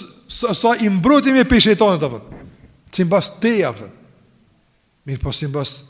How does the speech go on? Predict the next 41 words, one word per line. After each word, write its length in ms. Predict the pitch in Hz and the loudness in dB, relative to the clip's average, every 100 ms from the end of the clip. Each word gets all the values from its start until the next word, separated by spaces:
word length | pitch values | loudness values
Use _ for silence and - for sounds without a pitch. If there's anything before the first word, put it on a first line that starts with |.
| _ _ - 123 | _ _ -14 -8
asaj 220 | 120 147 | -4 -4
çka 160 | - 139 | -2 -2
sheh 160 | 170 | 0
Allahu 280 | 151 156 143 | 0 0 -2
te 100 | 135 | -4
ti, 140 | 131 160 | -6 -6
a 160 | 123 143 | -2 -2
është 200 | 135 147 | -2 -6
kështu? 180 | 117 165 - _ _ _ _ _ _ _ _ _ _ _ _ _ | -8 -12 -14 _ _ _ _ _ _ _ _ _ _ _ _ _
Pse 300 | - - 277 | -2 2 2
jena 220 | 294 285 - | 2 0 2
kaq 220 | 254 - | 0 0
sigurt? 400 | 220 180 165 - - - - - _ _ _ _ - | -4 -4 -6 -6 -14 -20 -20 -20 _ _ _ _ -4
Pse 160 | 226 | -2
po 80 | 269 | 0
ne 120 | 269 285 | 0 2
jemi 160 | 277 | 0
kaq 300 | - 262 269 - | 4 4 4 4
sigurt 400 | 247 254 269 262 | 4 6 6 4
për 140 | 208 | 0
këtyre 180 | 262 254 | 0 0
mëkateve 480 | 240 - 269 247 247 247 | 0 4 4 6 2 2
që 100 | 254 - - - | -2 -4 -16 -6
dikon 460 | 147 202 247 269 190 | -2 2 4 4 2
për 160 | 233 247 | -2 2
ne 140 | 240 | 2
mund 260 | 240 247 226 | 2 0 2
me 100 | 233 | 2
e 80 | 202 | 2
gjujt 300 | 165 254 226 | 2 0 2
Allah 160 | 233 233 | 2 2
me 100 | 214 | 0
fytyrë 300 | 190 233 214 175 | -2 -2 -2 -2
në 60 | |
xhenem? 320 | 170 170 151 139 | -4 -4 -8 -6
Pse? 180 | - 208 208 - - _ _ _ _ | -4 -4 -6 -20 -20 _ _ _ _
Për 140 | 131 - | -14 -8
shkak 180 | 147 | -8
të 80 | 123 | -6
gururit, 320 | 123 117 104 | -6 -6 -10
apo? 160 | - | -16